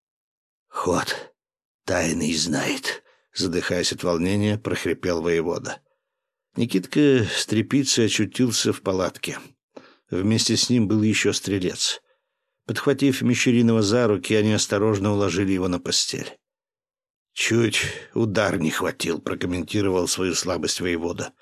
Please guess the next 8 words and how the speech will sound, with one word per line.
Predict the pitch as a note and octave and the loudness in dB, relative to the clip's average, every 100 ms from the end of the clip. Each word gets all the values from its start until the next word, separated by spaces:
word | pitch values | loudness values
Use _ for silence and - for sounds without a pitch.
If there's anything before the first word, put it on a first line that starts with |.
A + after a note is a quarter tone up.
| _ _ _ _ _ | _ _ _ _ _
"Это | - A2 | -2 0
какой | A#2 A2+ - C3+ | 0 0 4 4
же | G2+ A#2+ A2 - _ _ _ _ | 4 2 2 -2 _ _ _ _
лаз | A2 A2+ - - | 0 0 2 0
такой?" | - - - - - - | -2 -6 -4 -4 -6 -4
поинтересовался | F2 E2 F#2 E2+ - F2+ E2 - | -4 -2 -2 0 0 0 0 0
он | E2+ | -2
старшины. | - F2+ - - F2 - | -2 -2 -2 -2 -4 -10